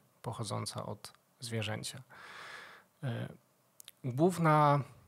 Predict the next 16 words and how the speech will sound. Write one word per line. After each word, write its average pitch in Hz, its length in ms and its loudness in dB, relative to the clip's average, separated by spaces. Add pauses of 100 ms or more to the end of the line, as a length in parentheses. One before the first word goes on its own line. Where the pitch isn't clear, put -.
(140)
różnica 135 540 4
między 123 280 2
rasami 120 600 0
mlecznymi, 127 640 2
których - 320 -8
faktycznie - 460 -6
w - 60 -10
Polsce 120 400 -4
jest 113 240 -8
dużo, 117 480 -2 (560)
a 107 400 0 (380)
rasami 120 480 2
mięsnymi 120 680 2 (720)
jest - 320 -4
taka, 170 340 2
że, 151 360 4